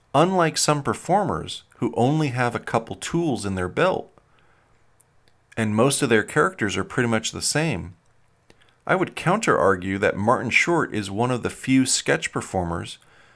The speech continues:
who can have both an absolutely bizarro character like one of my favorites, Jackie Rogers Junior,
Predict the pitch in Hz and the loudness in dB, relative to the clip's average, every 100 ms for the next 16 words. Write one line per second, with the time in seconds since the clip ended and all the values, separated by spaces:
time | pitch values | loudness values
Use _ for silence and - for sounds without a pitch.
0 | _ - 143 139 131 131 120 113 120 120 | _ -2 -2 2 2 2 2 6 6 6
1 | 104 87 - _ _ - 202 214 202 - | -2 -4 -10 _ _ -4 -2 -2 0 4
2 | 110 107 131 170 - 107 90 104 92 110 | 4 4 4 2 2 0 0 -2 -2 2
3 | 135 135 110 104 - 151 135 - 95 90 | 4 4 2 0 0 2 2 -4 -2 2
4 | 90 87 - 92 95 92 127 156 87 85 | 0 0 -8 -4 -2 2 2 2 -2 -2
5 | 95 113 - - - _ - 98 - 113 | -4 -8 -16 -20 -20 _ -6 -4 -2 0
6 | 101 104 101 90 - 151 117 95 131 | 0 2 0 0 4 6 6 2 0